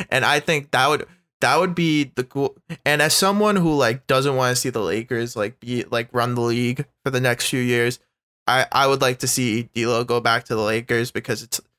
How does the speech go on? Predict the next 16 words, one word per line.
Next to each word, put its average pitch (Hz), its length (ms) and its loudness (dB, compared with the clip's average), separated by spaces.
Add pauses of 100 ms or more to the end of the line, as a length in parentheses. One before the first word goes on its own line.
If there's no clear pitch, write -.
(280)
it's 135 200 0
like, 151 200 0
it's 151 140 -2
basically, 160 460 0
like, 120 200 2 (180)
retribution 123 840 -2 (240)
for, 120 100 0
like, 110 320 0
everything 120 380 -2
they 117 120 -2
did, 110 420 0
and 120 120 -4
he's 127 220 -4
just 117 160 -2
coming 123 260 -2
back 117 440 0